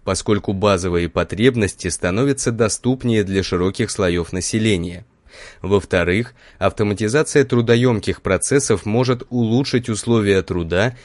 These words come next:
и повысить качество жизни работников, освобождая их от тяжелого физического труда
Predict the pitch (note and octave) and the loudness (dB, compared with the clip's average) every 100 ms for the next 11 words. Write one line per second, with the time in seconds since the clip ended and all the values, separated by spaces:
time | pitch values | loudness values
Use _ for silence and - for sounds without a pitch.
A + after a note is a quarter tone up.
0 | - A2+ A2 G#2 F#2+ C#3 - C3+ - A2+ | -6 -4 0 2 2 0 -2 -4 -2 0
1 | A#2 C3+ B2 A#2+ G2+ G2 G#2+ G#2 A#2 C3 | 0 -2 0 -2 0 -2 0 0 0 2
2 | A#2+ - E2 E2+ - - F#2+ - F#2+ F#2 | 0 0 -4 -6 -8 -6 -4 -2 -2 -2
3 | F2 G2+ A2 G2 - G2+ - F2+ - G#2 | -2 2 4 2 0 -6 -4 -4 -4 -4
4 | F#2+ G#2+ G2 F#2 F2+ G2+ F2+ F#2+ F#2+ - | 0 2 2 2 -2 -4 -6 -6 -6 -6
5 | F#2+ F2 E2+ F2 E2 F2+ A#2+ | -4 -4 -4 -6 -2 -2 -2